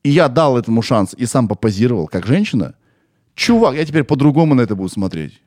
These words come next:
Я буду думать: "О, а вот это она молодец здесь", это непросто. Понимаешь, когда ты что-то попробовал, когда ты приблизил к себе, когда, э, страх уходит,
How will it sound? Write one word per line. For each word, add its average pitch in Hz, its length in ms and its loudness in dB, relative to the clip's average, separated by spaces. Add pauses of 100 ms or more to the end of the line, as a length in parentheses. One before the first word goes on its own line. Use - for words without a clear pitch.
Я 135 160 2
буду 143 180 2
думать: 143 260 2
"О, 202 580 2
а 127 100 2
вот 143 140 2
это 175 140 2
она 170 120 2
молодец 165 440 4
здесь", 180 320 -2
это 135 200 2
непросто. 131 360 0
Понимаешь, 160 320 2 (360)
когда 143 140 0
ты 156 60 -4
что-то 156 220 -4
попробовал, 135 520 0
когда 120 240 -2
ты 104 100 -6
приблизил 117 520 -2
к - 60 -18
себе, 160 500 -2 (640)
когда, 127 540 0
э, 104 320 -8
страх 131 340 -2
уходит, 165 460 -2